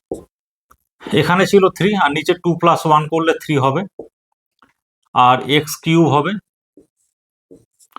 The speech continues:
এর আপার লিমিট হচ্ছে ফোরটিন, লোয়ার লিমিট হচ্ছে নাইন, প্লাস টু থাকলো, ওয়ান প্লাস ওয়ান টু হয়ে গেল, এক্স স্কোয়ার হয়ে গেল, আপার লিমিট, লোয়ার লিমিট হয়ে গেল,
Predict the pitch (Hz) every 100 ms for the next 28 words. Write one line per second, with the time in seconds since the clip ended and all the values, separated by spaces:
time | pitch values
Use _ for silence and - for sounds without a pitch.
0 | _ _ _ - 139 123 123 120 156 151
1 | 160 156 156 160 147 - 131 131 175 175
2 | 127 127 127 135 127 139 - 123 110 151
3 | 190 170 _ 139 131 - - - - -
4 | 160 160 139 120 143 190 - _ _ _
5 | _ _ _ 127 127 139 151 143 147 147
6 | 135 151 131 135 131 139 185 202 _ _
7 | _ _ _ - _ _ _ 139 151 151
8 | - - - 165 151 147 131 131 139 180
9 | 202 _ _ _ - _ _ _ _ _
10 | _ _ _ - 123 - 143 143 147 196
11 | - - _ - 117 113 107 95 92 -
12 | 131 120